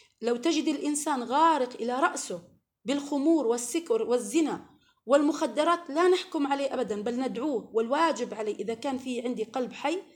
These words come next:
أن أحزن لحزن الناس، وأن لا أتركهم، وأن لا أزال وراءهم حتى أدعوهم، لعل الله يجعلني من المصلحين الذي يجعل على يديهم مفاتيح الخير. اللهم اجعلنا مفاتيح للخير مغاليق للشر. طيب،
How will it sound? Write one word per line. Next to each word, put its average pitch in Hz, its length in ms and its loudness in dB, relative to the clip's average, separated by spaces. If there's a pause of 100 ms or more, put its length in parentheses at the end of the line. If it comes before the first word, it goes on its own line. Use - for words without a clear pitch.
(420)
أن 226 100 -2 (120)
أحزن 247 360 -2
لحزن 208 340 -4
الناس، 185 460 -8 (400)
وأن 277 280 0
لا 330 200 0
أتركهم، 202 680 -8 (140)
وأن 254 260 2
لا 311 220 0
أزال 277 240 -2
وراءهم 269 340 -2
حتى 320 320 -4
أدعوهم، 302 560 -2 (300)
لعل 294 280 4
الله 294 220 2
يجعلني 269 760 -4 (200)
من 294 140 6
المصلحين 302 680 0
الذي 269 240 -2
يجعل 262 300 -2
على 240 420 0
يديهم 320 300 0
مفاتيح 247 400 -4
الخير. 233 300 -4 (200)
اللهم 247 260 -2
اجعلنا 226 300 -6
مفاتيح 214 480 -8
للخير 208 300 -8
مغاليق 202 440 -6
للشر. - 380 -12 (1900)
طيب، 185 260 0